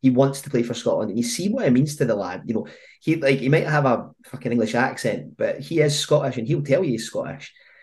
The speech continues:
And I think that that's what I mean. Like, you, you want them to play because they want to play, not because we're the last option. It's, it's like circling the nightclub dance floor for the last bird of the night. You know what I mean?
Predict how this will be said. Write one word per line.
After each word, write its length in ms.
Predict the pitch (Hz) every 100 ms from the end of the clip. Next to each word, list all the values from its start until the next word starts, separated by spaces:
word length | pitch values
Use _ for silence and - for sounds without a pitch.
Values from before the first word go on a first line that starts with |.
| -
And 100 | 113
I 20 | 143
think 220 | 165 156
that 100 | 139
that's 280 | 143 160 147
what 80 |
I 40 | 139
mean. 120 | 117
Like, 240 | 110 - - - - -
you, 160 | 127 - _ _ _ -
you 100 | 143
want 220 | 139 165
them 140 | 165 147
to 100 | 139
play 300 | - 143 123
because 280 | 123 120
they 60 | 113
want 340 | 107 117 120
to 80 | -
play, 400 | - 120 104 90 120
not 240 | 123 127
because 300 | 131 120 110
we're 80 | 110
the 100 | 107
last 300 | 101 101 -
option. 280 | 110 139 104
It's, 160 | 127
it's 180 | - 143
like 120 | 180
circling 500 | - 185 - - 156
the 100 | 135
nightclub 640 | 127 143 - 139 113 - -
dance 320 | 120 131 -
floor 200 | 123 117
for 120 | 113
the 100 | 107
last 300 | 110 113 -
bird 220 | 117 113
of 120 | 110 104
the 60 |
night. 320 | 107 113 - _ _
You 120 | 113
know 80 | 123
what 80 | 135
I 40 |
mean? 300 | 135 131 117